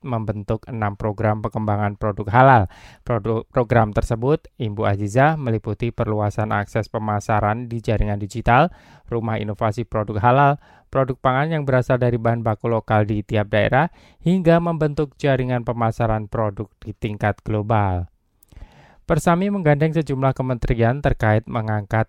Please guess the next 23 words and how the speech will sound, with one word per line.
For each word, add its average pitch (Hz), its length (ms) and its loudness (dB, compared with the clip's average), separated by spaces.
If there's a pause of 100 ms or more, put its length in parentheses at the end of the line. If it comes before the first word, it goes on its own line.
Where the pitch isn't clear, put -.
U 107 80 0
M 101 160 -2
K 110 160 0
M 107 160 -4
muslimah 123 480 -2
dalam 127 320 2
mengembangkan 113 640 -2
produk 104 320 -6
halal. 117 320 2 (400)
Kementerian 110 560 0
Perindustrian 110 800 -2
dan 110 160 -2
sejumlah 104 320 -6
kedutaan 107 480 -4
Indonesia 107 560 -2
di 104 240 -8
dunia 127 400 0
ikut 135 320 -6
mendorong 113 400 -2
pemasaran 101 640 -4
produk 101 320 -6
halal 101 320 2
tersebut. 104 640 -4